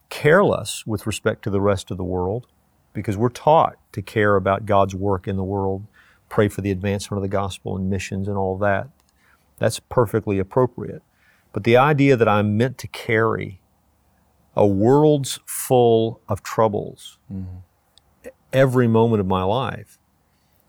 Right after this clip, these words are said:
Speaker 1: is, is not only something brand new, it is, I believe, absolutely counterproductive. And I think it explains a lot of the anxiety that you see in, in people in general, but even in God's people,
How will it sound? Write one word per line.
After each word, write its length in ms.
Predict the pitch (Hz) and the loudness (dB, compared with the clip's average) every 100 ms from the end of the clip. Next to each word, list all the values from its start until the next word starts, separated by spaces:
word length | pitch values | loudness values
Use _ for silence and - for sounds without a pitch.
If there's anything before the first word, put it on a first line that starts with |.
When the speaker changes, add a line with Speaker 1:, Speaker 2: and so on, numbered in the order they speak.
| _ | _
Speaker 1:
is, 480 | 104 104 98 - - _ _ _ _ _ - | 0 2 2 -2 -10 _ _ _ _ _ -6
is 160 | 104 | -2
not 180 | 107 127 | 2 2
only 280 | 131 110 104 | 4 4 2
something 400 | - 123 104 95 | -2 -4 -2 -2
brand 380 | 92 107 104 95 | 0 0 2 2
new, 220 | 120 104 | 0 0
it 180 | 107 117 | 0 0
is, 260 | 107 95 - | 2 0 -2
I 160 | 113 110 | -2 -2
believe, 420 | 101 95 95 95 _ _ _ _ _ | 0 -2 -4 -8 _ _ _ _ _
absolutely 640 | 127 127 123 - 110 104 95 | 0 2 2 -2 -4 -4 -8
counterproductive. 880 | - 98 92 90 87 95 - - - _ _ - | -6 -6 -6 -8 -8 -6 -8 -12 -20 _ _ -4
And 80 | 110 | 0
I 40 | |
think 140 | 151 | 2
it 60 | 131 | 2
explains 400 | 113 - 117 101 | -2 -2 -2 0
a 60 | 107 | 2
lot 140 | 107 | 2
of 60 | 101 | 2
the 120 | 98 | 0
anxiety 800 | 95 92 90 92 127 117 101 117 _ _ _ _ _ _ _ | 0 -2 -4 -4 -2 -6 -8 -18 _ _ _ _ _ _ _
that 100 | 101 | -8
you 100 | 101 | -6
see 320 | 92 - 110 104 | -4 -2 0 2
in, 220 | 95 - - | 0 -4 -8
in 440 | 104 95 92 95 - _ _ | -6 -4 -4 -8 -12 _ _
people 340 | - 147 123 104 | -4 -2 0 0
in 100 | 95 | 2
general, 380 | 120 135 101 | 0 2 0
but 160 | 90 101 | 0 -2
even 200 | 127 127 | -2 -2
in 120 | 107 | -2
God's 280 | 98 110 147 | 0 -2 -2
people, 440 | - 110 - - | -8 -12 -12 -14